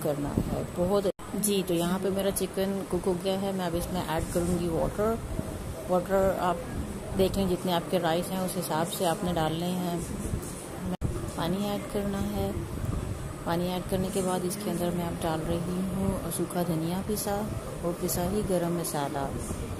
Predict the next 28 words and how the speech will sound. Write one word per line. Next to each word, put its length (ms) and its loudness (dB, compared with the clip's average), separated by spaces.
दोनों 320 4
वन 180 2
वन 240 0
टीस्पून 540 -2
है। 320 -2
मिक्स 360 0
करके 480 -2
आपने 260 0
अब 100 0
इसको 220 -2
कुक 220 2
होने 260 2
के 140 -6
लिए 120 -2
रख 120 -6
देना 120 -2
है। 80 -4
इसको 220 -2
बहुत 380 2
अच्छे 320 2
से 180 2
कुक 200 0
करना 220 2
है। 180 0
एटलीस्ट 360 0
मैंने 300 0
इस 260 0
सब, 160 0